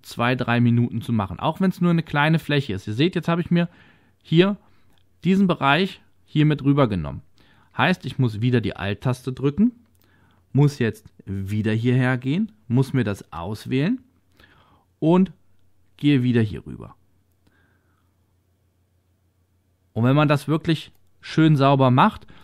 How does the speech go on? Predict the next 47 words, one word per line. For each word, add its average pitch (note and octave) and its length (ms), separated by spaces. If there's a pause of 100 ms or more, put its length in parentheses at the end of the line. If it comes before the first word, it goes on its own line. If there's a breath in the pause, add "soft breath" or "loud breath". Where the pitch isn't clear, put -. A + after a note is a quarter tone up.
(180 soft breath)
dann B2+ 140
kann D3 180
das E3+ 120
schon C3 180
sein, C3+ 240
je C3+ 80
nachdem, C3+ 380
wie A2 80
groß C#3 360
die C#3 120
Fläche A#2+ 340
ist, - 240
die B2+ 80
man B2 140
da A2 140
verändern A#2+ 560
will, E3 180 (760 soft breath)
kann G#2+ 180
das C#3+ 140
schon D3 180
mal C#3+ 320 (580 soft breath)
eine G2 100
Stunde, C#3 760 (240)
anderthalb, A#2+ 840 (460)
manchmal F#2 380
auch A#2+ 140
zwei B2+ 280
Stunden G2+ 440
dauern. - 260 (2000 soft breath)
Als B2 200
nächstes F#3 320
möchte F3 240
ich D#3 100
euch D3 140
noch B2+ 120
zeigen, D3 340
wie C#3+ 60
man C3+ 200
jetzt - 260
hier D3 160
zum C3+ 180
Beispiel B2+ 340
an B2 140
dieser A#2 200
Kante C#3+ 560
von G2+ 300
dem F#2+ 340